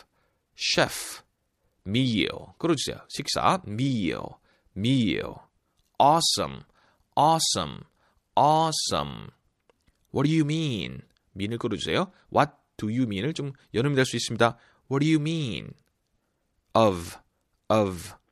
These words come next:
O F는 V로 발음이 됩니다. 희한하게, 그죠? Of, of.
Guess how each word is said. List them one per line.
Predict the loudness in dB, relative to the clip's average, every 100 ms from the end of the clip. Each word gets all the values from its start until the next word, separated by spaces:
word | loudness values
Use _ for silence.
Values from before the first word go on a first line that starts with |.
| _ _ _
O | 0 2
F는 | 0 -2 -6 -6
V로 | -6 -2 0 0
발음이 | -2 -4 -4 -6
됩니다. | -6 -6 -6 -6
희한하게, | -8 -10 -10 -8
그죠? | -6 -6 -8 _ _ _
Of, | -2 -2 -2 -10 -16 -20 _ _ _ _ -2
of. | 0 0 -4 -10